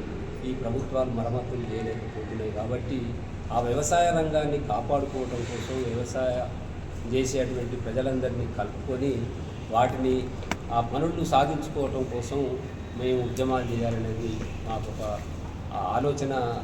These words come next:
కలిగి ఉన్నాం. ఆ రకంగానే ఈ జిల్లాలో ఇంకా అనేక సమస్యలు పెండింగ్లో ఉన్నాయి. ఇవాళ మనకు బీబీ, బీబీ నగర్ దగ్గర ఏర్పాటు చేసుకున్నటువంటి హాస్పిటల్ ఎన్నో సంవత్సరాలు అవుతుంది,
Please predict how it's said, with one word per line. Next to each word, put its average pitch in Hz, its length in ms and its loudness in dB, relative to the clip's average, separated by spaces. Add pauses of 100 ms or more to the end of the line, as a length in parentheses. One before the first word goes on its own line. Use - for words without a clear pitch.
(240)
కలిగి 123 320 0 (160)
ఉన్నాం. 135 340 2 (560)
ఆ 131 100 4
రకంగానే 175 760 4 (460)
ఈ 151 160 2
జిల్లాలో 170 460 4
ఇంకా 147 280 2
అనేక 151 340 2
సమస్యలు 135 640 0 (400)
పెండింగ్లో 127 400 4
ఉన్నాయి. 120 360 0 (760)
ఇవాళ 165 240 8
మనకు 160 320 6
బీబీ, 156 400 2
బీబీ 165 480 2
నగర్ 170 260 4
దగ్గర 151 480 4 (460)
ఏర్పాటు 156 460 6
చేసుకున్నటువంటి 143 680 0
హాస్పిటల్ 143 600 2 (840)
ఎన్నో 190 240 4
సంవత్సరాలు 185 500 4
అవుతుంది, 120 280 0